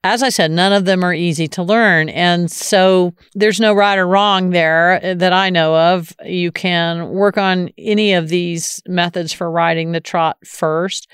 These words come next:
As an instructor, we might vary it up a little bit depending on the horse the student is riding. The posting trot is the next way to ride the trot that I want to talk about.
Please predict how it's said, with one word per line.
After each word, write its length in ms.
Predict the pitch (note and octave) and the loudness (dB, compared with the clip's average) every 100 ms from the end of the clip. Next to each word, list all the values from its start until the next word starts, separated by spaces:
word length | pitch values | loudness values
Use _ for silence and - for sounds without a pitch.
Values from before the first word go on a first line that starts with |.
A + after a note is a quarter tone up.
| - _ - | -20 _ -4
As 220 | F#3 F3 | -2 -2
an 80 | F3+ | -2
instructor, 520 | E3+ - F#3 F3+ F#3+ | -4 -2 -2 -2 -2
we 100 | F3 | -2
might 240 | E3+ E3+ | -2 -2
vary 260 | E3+ E3 D#3+ | 0 2 2
it 80 | E3 | 2
up 160 | - | 2
a 40 | F#3 | 0
little 180 | F3 | 0
bit 180 | E3 E3+ | 0 0
depending 440 | E3+ - F3 E3+ E3 | -2 -4 -2 -2 -4
on 140 | E3 | -4
the 80 | E3 | -4
horse 360 | F#3 F#3+ - - _ | -2 -2 -2 -10 _
the 80 | E3+ | -8
student 440 | - E3+ D#3+ D#3 D3 | -4 -2 0 -2 -4
is 160 | C3 | -2
riding. 480 | D#3+ C#3+ D3 D#3 F3 _ - _ | -2 -2 -2 -6 -10 _ -20 _
The 80 | D4 | -8
posting 560 | - E4 F#4 - E4+ C4+ | 0 2 2 0 -4 -2
trot 500 | A3+ G3+ G3+ G3 G3 | 2 4 4 0 0
is 400 | G3+ F#3+ F#3+ F3 | 0 2 2 -2
the 200 | - F#3 | -4 -2
next 260 | F#3 F#3 - | 0 -2 0
way 140 | E3+ | 2
to 180 | E3+ E3 - | 2 0 0
ride 240 | E3+ D#3+ | 2 2
the 80 | E3 | -2
trot 400 | - F#3 E3 D#3 | -4 0 0 0
that 100 | D#3+ | 0
I 60 | D#3+ | 0
want 240 | D#3+ D#3 | -2 -6
to 80 | - | -4
talk 260 | F#3+ F3+ | -2 0
about. 460 | E3+ E3 D3 D3+ - | -2 -4 -6 -8 -12